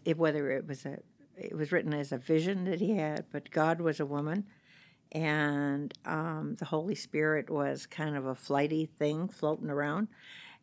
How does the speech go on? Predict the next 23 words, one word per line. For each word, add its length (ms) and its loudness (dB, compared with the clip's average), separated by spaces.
And 480 2
I 100 -4
can't 280 -4
remember, 440 -2
<laughs> 420 2
I 60 0
can't 260 4
remember 320 0
what 160 2
the 120 2
other 180 0
one 140 -2
was, 300 0
but 280 10
it 240 6
was, 320 4
the 260 2
author 420 4
worked 380 2
it 180 0
into 640 0
all 300 0
three 720 -2